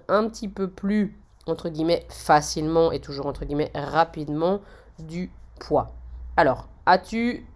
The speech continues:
une petite idée de quoi est-ce que je vais te parler aujourd'hui ? C'est une activité que tu peux faire en sortant de chez toi. Tu n'as quasiment pas besoin de matériel.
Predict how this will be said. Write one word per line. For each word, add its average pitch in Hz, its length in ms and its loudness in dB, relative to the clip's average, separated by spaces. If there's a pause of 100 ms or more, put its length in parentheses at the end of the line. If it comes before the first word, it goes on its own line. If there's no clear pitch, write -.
une 196 140 0
petite 208 320 -4
idée 202 240 -2
de 208 80 2
quoi 185 280 2
est-ce 185 140 -4
que - 80 -4
je 170 140 -4
vais 170 220 -4
te - 100 -4
parler 170 460 0
aujourd'hui ? 175 520 -2 (1120)
C'est - 180 -6
une 262 80 2
activité 240 540 -2
que - 80 -2
tu 220 220 -2
peux 190 160 -2
faire 190 420 0 (360)
en 196 120 0
sortant 196 380 0
de 180 60 -4
chez 165 160 -4
toi. - 300 -6 (360)
Tu 202 100 0
n'as 208 140 6
quasiment 240 480 6
pas 226 160 6
besoin 190 320 4
de 185 60 4
matériel. 165 640 2